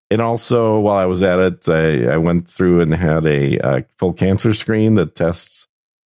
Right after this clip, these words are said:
for forty-five cancer types. Uh, and then, of course, a genetic realignment. So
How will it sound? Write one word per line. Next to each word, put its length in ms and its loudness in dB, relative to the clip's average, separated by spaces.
for 280 0
forty-five 800 -2
cancer 380 -4
types. 540 -6
Uh, 380 -2
and 180 0
then, 280 2
of 140 -6
course, 320 -2
a 180 2
genetic 460 -4
realignment. 500 -2
So 360 -2